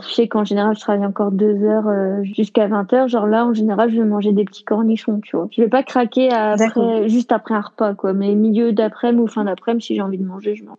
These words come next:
Speaker 2: Mais tu, tu parles de craquer, mais, euh, mais le fait de, d'a-, de, enfin, c'est pas grave si t'as envie de manger,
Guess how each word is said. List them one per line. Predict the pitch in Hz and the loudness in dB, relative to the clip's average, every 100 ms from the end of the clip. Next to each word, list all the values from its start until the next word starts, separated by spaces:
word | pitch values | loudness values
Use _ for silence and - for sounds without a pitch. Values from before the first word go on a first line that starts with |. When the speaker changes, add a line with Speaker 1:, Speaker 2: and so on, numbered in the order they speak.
| 208 | -4
Speaker 2:
Mais | 202 | -2
tu, | - 220 | -4 -6
tu | 226 | 0
parles | 269 262 | 2 4
de | 214 | 2
craquer, | - 220 220 240 | 0 0 2 2
mais, | 208 185 180 | 2 2 2
euh, | 175 170 175 | 2 0 0
mais | 196 196 | 0 0
le | 196 | 0
fait | 202 226 | 0 0
de, | 202 190 | 2 0
d'a-, | 190 196 180 | 2 2 2
de, | 185 170 - | 0 -2 -4
enfin, | - 185 180 - | -4 -2 -2 -8
c'est | - 190 | -4 0
pas | |
grave | 233 466 | 2 0
si | - 226 | -2 0
t'as | 214 | 2
envie | 208 208 | 2 2
de | |
manger, | 208 208 214 | 2 2 2